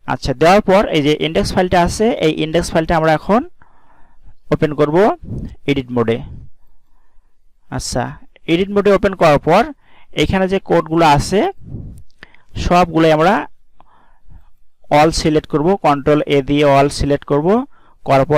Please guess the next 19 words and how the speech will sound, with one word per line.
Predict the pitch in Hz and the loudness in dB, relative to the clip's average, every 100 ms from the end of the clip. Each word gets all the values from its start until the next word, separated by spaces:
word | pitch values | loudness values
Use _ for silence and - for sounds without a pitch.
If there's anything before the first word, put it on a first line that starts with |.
| 139 | 2
এগুলাকে | 139 147 196 156 | 0 -2 -2 -4
ডিলিট | 127 120 - | -6 -4 -4
করে | 110 104 | -4 -4
দেব, | 104 123 156 - - - - - 131 | -6 -6 -10 -12 -18 -20 -20 -8 -4
অর্থাৎ | - 208 - - | 0 -2 -4 -10
পেজটাকে | 151 139 147 143 151 | -6 -4 -4 -2 -2
আমরা | 190 160 | -2 -4
ফাঁকা | 127 113 | -6 -6
করে | 117 104 | -8 -6
দেব। | 107 123 - - - - - - - - - - 165 | -8 -10 -14 -20 -20 -20 -20 -20 -20 -20 -8 -2 0
এখন | 226 208 - - - 143 | 2 0 -2 -20 -8 0
এই | 151 - | 0 0
ফাঁকা | - 202 | 0 2
পেজে | 202 175 | 2 4
আমাদের | 151 135 139 220 339 - - - - - - - - - 123 | 4 4 2 0 -2 -10 -8 -8 -10 -16 -20 -20 -20 -14 -6
যে | 131 - | -4 0
স্লাইড, | 151 147 - 147 | 2 2 0 -4
ইমেজ | 151 156 | -2 -2
স্লাইড | 156 147 | -2 0